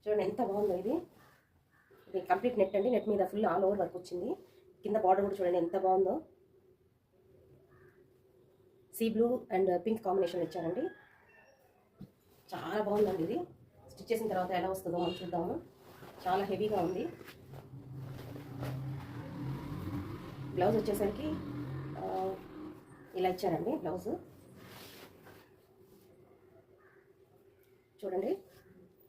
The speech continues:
ఇదండి బ్లౌజ్ అయితే. నెక్ ఇచ్చేస్తున్నారు ప్రిన్సెస్ కట్లో. ఇది బ్యాక్ నెక్ అండి. బ్యాక్ నెక్ and హ్యాండ్స్ వచ్చి ఎల్బో స్లీవ్స్ ఇచ్చున్నారు.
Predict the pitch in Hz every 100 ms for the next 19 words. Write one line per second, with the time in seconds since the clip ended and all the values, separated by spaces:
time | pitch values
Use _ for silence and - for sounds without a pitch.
0 | - - - - - - - - - -
1 | - - - _ 190 180 175 165 170 170
2 | 180 285 - - - - - - - -
3 | - - 170 196 196 165 180 180 214 196
4 | - 165 180 320 - - - - _ _
5 | - - _ - _ - _ _ _ _
6 | _ - - - 208 196 170 170 180 170
7 | 160 214 330 - - - _ - - _
8 | _ _ - - - - - - - -
9 | - - - 135 - - 135 - 131 -
10 | - - - - - - - 175 170 196
11 | 175 277 208 180 190 180 - 320 262 196
12 | 208 170 156 - 165 175 240